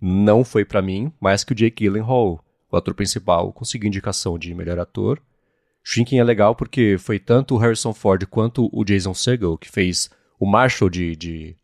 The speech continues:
How I Met Your Mother, inclusive, que foram indicados. Em Disclaimer, claro que a Cate Blanchett, putz, ela, ela pode ler a lista telefônica, ela vai ser indicada. É uma excelente atriz e, pra surpresa de ninguém,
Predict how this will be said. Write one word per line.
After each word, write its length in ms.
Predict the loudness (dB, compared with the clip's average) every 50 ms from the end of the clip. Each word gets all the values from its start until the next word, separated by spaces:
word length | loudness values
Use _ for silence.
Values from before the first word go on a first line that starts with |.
| _ 0
How 60 | 0
I 40 | 0
Met 200 | 0 0 -2 -4
Your 80 | -4 -2
Mother, 200 | -2 -2 -2 -4
inclusive, 540 | -8 -10 -12 -12 -10 -8 -8 -8 -10 -12 -16 _ _ _ _ _ _ _ _ _ _ _
que 120 | -6 -6 -2
foram 420 | 2 4 4 4 4 2 -2 -6 _ _ _ _ _ _ _ _ _ -10
indicados. 840 | -8 -8 -6 -2 0 2 4 4 4 4 2 0 -2 -6 -6 -6 -6
Em 80 | -4
Disclaimer, 500 | -4 -6 -4 -2 0 0 2 2 0 -2 _ _ _ -6
claro 260 | -2 0 0 0 0
que 120 | -4 -8
a 20 | -10
Cate 240 | -8 -8 -8 -8
Blanchett, 640 | -4 -2 -2 -2 -2 -4 -8 -12 -12 -12 -12 -12 -12 _ _ _ _
putz, 200 | -12 -4 0 2
ela, 260 | 2 4 4 4 4
ela 160 | 2 2 2
pode 220 | 2 0 0 0 0
ler 80 | -2
a 20 | -2
lista 180 | -2 -4 -6
telefônica, 560 | -4 -4 -6 -6 -6 -4 -2 -2 -2 -2 -2
ela 60 | -4 -4
vai 100 | -4 -4
ser 120 | -6 -8
indicada. 360 | -8 -8 -6 -4 -4 -4 -4
É 40 | -4
uma 60 | -6
excelente 720 | -4 -4 -2 0 2 2 2 2 4 4 2 2 2 0
atriz 520 | 0 -2 -2 -4 -4 -4 -4 -4 -6 -8 _ _ _ _ _ _ _ _ -6
e, 60 | -4
pra 100 | -4 -4
surpresa 320 | -8 -6 -4 -2 -2 -2
de 80 | -2 -2
ninguém, 400 | -2 -2 0 0 -2 -2 -4